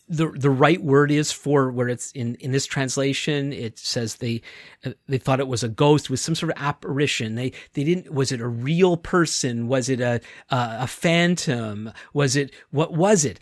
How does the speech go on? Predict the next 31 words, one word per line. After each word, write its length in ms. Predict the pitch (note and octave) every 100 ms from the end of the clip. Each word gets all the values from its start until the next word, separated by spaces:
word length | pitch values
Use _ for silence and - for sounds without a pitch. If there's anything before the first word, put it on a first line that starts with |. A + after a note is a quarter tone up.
| - -
They, 140 | C#3
they 200 | D3 G#3+
didn't 260 | G3 G3 D#3+
really 220 | D3+ C#3+
know. 500 | F3 A#3+ G#3 A#2 G2+ - - - -
Uh, 220 | C#3 C#3
<laughs> 360 | - A2+ C#3+ C3
they 100 | D#3
didn't 340 | D3 E3+ G3+
really 200 | G3 G#3+
know 220 | F#3 F#3+ A#3+
what 180 | A#3+
it 100 | F#3
was, 340 | E3+ C3 B2 C3
but 80 | D3
they 140 | D#3
saw 420 | - F#3+ G#3 B3 - -
a 120 | -
human 580 | D3 - A3 C4+ B3+ G#3
figure 400 | - A#3+ A3+ G3+
of 100 | E3
some 280 | - G3 F#3
sort 340 | E3 B3 -
walking 640 | B2 A#2+ C#3+ F3+ - F#3 F#3
on 260 | E3+ G3
the 100 | G#3
water, 540 | A#3 C4+ D4 G3+ D#3+ A#2+ - - -
and 300 | D3+ D#3+ B2
they 560 | A#2 C#3+ B2 C#3 F3+ - _ -
were 480 | C3+ E3 E3 F3+ - _ _ -
terrified. 1600 | - - - A#3 C#4 C#4 C#4 B3 G3 - E3+ D3+ C3 G2+ F2